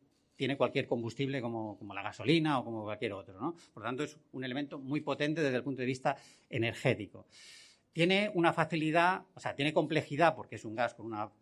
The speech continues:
intensidad baja, etcétera, y tiene otras propiedades que, que, bueno, que requieren temas de seguridad, etcétera,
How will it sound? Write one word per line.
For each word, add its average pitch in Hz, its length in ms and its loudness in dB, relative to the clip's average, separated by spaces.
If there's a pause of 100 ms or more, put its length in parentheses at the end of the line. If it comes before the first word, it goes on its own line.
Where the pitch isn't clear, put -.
(160)
intensidad 107 460 0
baja, 156 400 8
etcétera, 123 320 -6
y 104 40 -6
tiene 107 140 -8
otras 107 160 -2
propiedades 131 580 0
que, 101 220 -14
que, - 100 -14
bueno, 117 240 -8
que 104 120 -10
requieren 117 480 -6 (400)
temas 113 240 -4
de 110 80 -8
seguridad, 123 420 -2
etcétera, 165 380 0